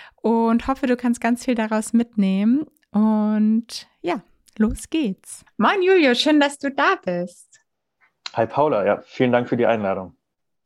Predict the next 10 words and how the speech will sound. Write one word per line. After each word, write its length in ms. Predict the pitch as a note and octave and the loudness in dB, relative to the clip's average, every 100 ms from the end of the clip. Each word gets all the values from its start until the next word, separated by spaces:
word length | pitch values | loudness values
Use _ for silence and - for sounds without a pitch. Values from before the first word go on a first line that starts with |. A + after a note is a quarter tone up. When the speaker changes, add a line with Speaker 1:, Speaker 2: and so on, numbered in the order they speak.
| _ - _ _ _ _ | _ -20 _ _ _ _
Speaker 1:
Ja, 160 | E4 B3 | -2 -2
freut 440 | - - F4+ - | -4 -2 0 0
mich 180 | A3+ A3+ | -2 0
voll, 140 | A#3 | 0
dass 240 | A#3+ B3 - | 0 -4 0
du 320 | B3 B3 A#3+ | 4 4 6
meiner 300 | A3 B3+ B3+ | 4 2 0
Einladung 340 | G#3 C4 B3 | -2 -2 0
gefolgt 460 | G#3+ A3 D4 - - | 0 0 0 0 -2
bist. 340 | G3 E4 - | 0 0 -4